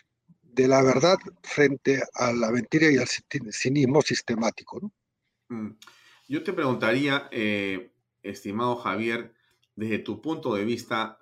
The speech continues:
Speaker 2: ¿cuáles han sido las mentiras más... Eh, notorias, más evidentes en la carta enviada por el presidente a la oea?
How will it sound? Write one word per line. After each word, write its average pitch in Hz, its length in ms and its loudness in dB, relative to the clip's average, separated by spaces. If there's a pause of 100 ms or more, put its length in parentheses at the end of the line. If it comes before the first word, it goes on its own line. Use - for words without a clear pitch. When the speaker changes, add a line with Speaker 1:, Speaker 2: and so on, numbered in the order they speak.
(260)
Speaker 2:
¿cuáles 139 960 0
han 123 220 0
sido 107 440 -2
las 98 340 -4
mentiras 95 960 -6 (640)
más... 107 680 0
Eh, 92 560 -2 (200)
notorias, 104 1200 0
más 101 440 -4
evidentes 101 1160 -2 (800)
en 104 260 0
la 95 180 0
carta 131 300 2
enviada 107 680 0
por 127 400 0 (100)
el 90 260 -2
presidente 98 840 -4
a 85 100 -2
la 87 100 0
oea? 78 240 -4